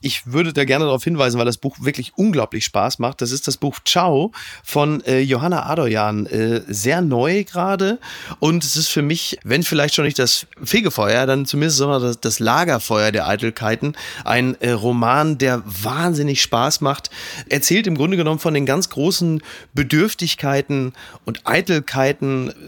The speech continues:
im Kunstbetrieb, im Literaturbetrieb, im Feuilleton. Also der, die Hauptperson ist ein,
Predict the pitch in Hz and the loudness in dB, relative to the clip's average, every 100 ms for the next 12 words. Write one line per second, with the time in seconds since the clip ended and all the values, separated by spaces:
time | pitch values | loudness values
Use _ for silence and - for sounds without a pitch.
0 | - 143 - 208 208 - 143 - 147 135 | -4 -4 0 0 0 -2 -6 -2 -2 0
1 | 123 127 143 127 120 - 165 147 131 - | 0 0 0 -2 -2 -2 -2 -2 -4 -4
2 | 131 127 - - - - 127 113 - 151 | 0 -2 -4 -18 -20 -8 -6 -4 -2 0
3 | 147 - 117 117 - 107 107 104 95 104 | 0 0 -2 -2 -2 -2 0 -2 -2 -4
4 | 110 113 123 151 - 123 117 120 127 120 | -2 2 2 2 0 0 2 2 2 0
5 | 117 - 92 104 107 | -2 0 2 0 -2